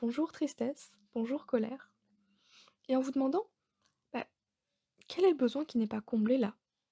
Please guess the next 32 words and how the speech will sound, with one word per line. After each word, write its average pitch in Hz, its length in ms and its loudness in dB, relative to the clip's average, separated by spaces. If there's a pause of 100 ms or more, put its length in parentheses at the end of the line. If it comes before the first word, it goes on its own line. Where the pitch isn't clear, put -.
(320)
Si - 200 -12
je 247 100 2
me 226 100 4
sens 220 260 -4
triste, - 480 -8 (500)
si - 160 -4
je 240 80 -2
me 226 120 2
sens 220 260 0
en 214 40 0
colère, 226 540 -4 (840)
si - 160 -10
je 247 80 -2
me 233 80 0
sens 226 200 -8
stressée - 480 -8
même, 233 200 -2 (720)
quel 240 140 0
est 220 80 2
le 214 80 2
besoin ? 262 440 -2 (640)
De 247 80 2
quoi 359 160 -2
j'ai 254 180 4
besoin 240 400 0
en 269 100 2
fait 285 200 -2
pour 233 200 -4
apaiser 233 360 2
cette 247 260 0
émotion ? » 226 420 -2 (720)
Si - 120 -20